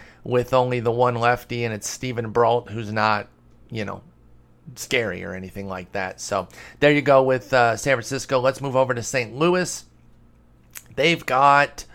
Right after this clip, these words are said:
well, they're gonna be in Colorado for, yeah, Dakota Hudson at Colorado, home to Milwaukee, pass. And their breakdown is six righties. They're the only team that does not have a lefty on the slate. So,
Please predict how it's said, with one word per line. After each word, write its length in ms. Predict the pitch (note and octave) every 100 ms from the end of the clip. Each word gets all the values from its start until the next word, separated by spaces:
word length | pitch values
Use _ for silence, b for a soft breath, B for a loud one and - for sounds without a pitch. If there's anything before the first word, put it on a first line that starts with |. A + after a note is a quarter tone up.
| b b b
well, 80 | -
they're 120 | A2
gonna 120 | D#3+
be 80 | A2+
in 60 | G2+
Colorado 420 | G2+ G2 A2 G#2
for, 180 | - G#2+
yeah, 200 | B2 A#2 G2+
Dakota 380 | A2 D3 E3 C#3
Hudson 360 | D3 C#3 A#2+ -
at 220 | C3 C#3+
Colorado, 520 | C3+ C3 C3 C3 B2+
home 220 | A2 B2+
to 60 | B2+
Milwaukee, 480 | B2 A#2 A#2+ A#2+ A#2
pass. 840 | - E3 A3+ A#3 A#3+ G#3 - - _ B B B B B -
And 300 | B2 A#2+ A#2+
their 120 | A2+
breakdown 720 | C#3+ D#3 D#3 D#3 D3+ D3+ D3 -
is 800 | C3+ C3+ B2+ B2+ B2+ A#2+ - - _ _ _
six 680 | - - - - D#3 - F#3
righties. 420 | G#3+ A3+ G2+ -
They're 160 | C3
the 160 | C3+ D3
only 300 | D3 A3 A3+
team 260 | G#3 G3+ F3
that 320 | C3 - -
does 260 | D3+ F3
not 200 | E3 E3
have 180 | D3 D#3+
a 60 | C#3+
lefty 380 | D3 D3+ - C#3
on 200 | C#3 C3
the 100 | B2
slate. 400 | - C#3+ A2 - - B B B B B B B B B B -
So, 880 | - - G#3+ F#3 C3+ C#3+ F3 E3